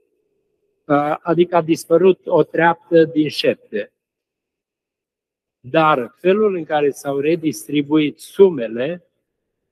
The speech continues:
din această economisire a fost, uh,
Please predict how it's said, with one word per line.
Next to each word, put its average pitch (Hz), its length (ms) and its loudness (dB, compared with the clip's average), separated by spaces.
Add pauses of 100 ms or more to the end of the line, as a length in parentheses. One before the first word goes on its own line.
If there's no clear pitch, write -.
(380)
din 147 220 -4
această 147 500 -4
economisire 135 1160 -4
a 156 140 -10
fost, 165 440 -2
uh, 160 260 -2